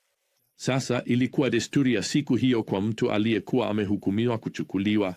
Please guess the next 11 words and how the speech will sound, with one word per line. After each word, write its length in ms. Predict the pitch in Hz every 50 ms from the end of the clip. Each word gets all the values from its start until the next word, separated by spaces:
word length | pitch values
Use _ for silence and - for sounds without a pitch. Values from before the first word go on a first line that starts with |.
| -
kama 280 | - - 127 127 123 117
vile 300 | 107 120 123 123 127 123
kwenye 280 | 120 - 104 95 95 95
maandamano, 760 | 90 90 90 87 85 87 87 87 95 101 104 101 92 92 90 - _
kupitia 460 | - 82 - 104 90 - - 147 131
njia 320 | 123 117 104 113 127 120
iliyojulikana 880 | 101 117 104 107 117 104 95 82 101 92 87 82 - - 113 117 117 98
kama 320 | - - 120 117 110 104
njia 320 | 101 98 90 92 104 98 87
ya 120 | 85 82
mateso. 600 | 87 85 85 - - 95 92 87 - - - -